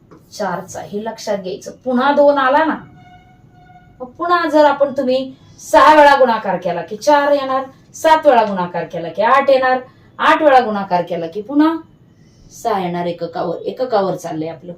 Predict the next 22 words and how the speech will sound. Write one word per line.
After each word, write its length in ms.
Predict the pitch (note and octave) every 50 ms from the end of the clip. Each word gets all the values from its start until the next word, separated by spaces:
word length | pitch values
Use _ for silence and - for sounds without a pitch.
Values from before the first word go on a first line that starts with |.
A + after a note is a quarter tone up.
| _ _ _ _ _ _ _ _ _ _
मग 300 | G#3+ A#3 C#4+ D4+ C#4+ G#3+
दोनचा 580 | F3+ F#3+ B3 C4+ D4 D4 D4+ C#4+ - D#4 D#4 D#4+ D#4+ -
चार 480 | - - D4 C4 B3 B3 B3 C4+ C#4+ C#4 - -
टप्पे 340 | C#4+ - - - _ B3+ A#3+
होतात 520 | A3+ G#3 G#3+ - - A3+ A3 G3+ F3+ D3+ - - - - - - - - _ _ _ _ - - -
हे 80 | A3 A3+
लक्षात 360 | A3+ - - - B3+ B3 B3
ठेवा 340 | A#3+ - - G3 F#3 F#3 - - - _ _ _ _ _ _ _ _ _ _ _ _ _ _ _ _
आणि 140 | - F#3 F#3+
विसरलं 680 | F3+ G#3+ B3+ C4 - E4 E4+ E4 E4 E4+ F4+ G4 G#4+ A4 - - _ _ _ _ _ _ _ _ _ -
तर 80 | A3
हे 400 | G#3 E3 - - E3+ A3 A#3+ A#3+
लक्षात 360 | A3+ F#3 - - - - D3 - - -
ठेवा. 140 | - - - - - _ _ _ - - _ _ _ _ _ _ _ _ _ _ _ _ _ _ _ _ _ _ _ _ _ _ _ _ _ G3
मग 400 | G3 G#3 A#3+ C#4+ F4 G4+ G#4 G4+ - -
पंच्याहत्तरावा 1120 | E4 D#4 D4 C#4+ C#4+ C#4 - - F4+ G4 G#4 G4+ - - G4 F#4+ F4+ F4 E4+ E4 D#4+ D#4+ D4+
घात 400 | B3 A#3+ B3 C4 B3+ B3 - -
आहे, 520 | - F#3+ F#3+ - G3+ G3+ A3+ B3+ D#4 F4+ F#4+ - - _ _ _ _ _ _
त्या 120 | - G3
पंच्याहत्तरला 1080 | G3 - - G#3+ G#3 G3 F#3 F3+ - - B3+ C4+ C4 C4 - - G3+ F#3 F3+ F3+ F#3 F#3+
चारने 580 | F#3 - - D#3+ D#3 D#3+ D#3+ E3 E3 E3+ G3
भागा. 460 | A3+ G3+ F3+ - - D#3+ F3 F3+ F3